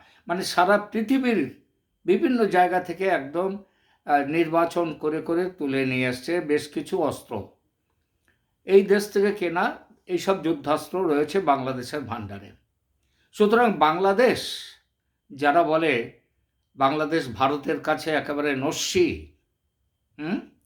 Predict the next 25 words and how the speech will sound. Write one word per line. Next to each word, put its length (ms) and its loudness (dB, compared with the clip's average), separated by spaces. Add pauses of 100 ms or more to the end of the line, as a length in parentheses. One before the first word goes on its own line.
(380)
সেটা 320 -4
বোধহয় 340 -4
ঠিক 260 -10
নয়। 220 -12 (920)
যে 200 4
অস্ত্রটি 520 2
কাল 320 2
আকাশে 360 0
ওড়ালো 400 0
বাংলাদেশ, 840 -2 (640)
সেটা 320 0
যদি 240 2
সাধারণ 580 0
কোনো 200 -2
হেলিকপ্টার 800 0 (600)
বা 100 0
ওই 240 4
ধরনের 420 -2
কিছু 320 -6
হতো, 580 -4 (420)
তাহলে 320 4
কোনো 240 -6
শোরগোল 580 -2
হতো 320 -6
না। 180 -8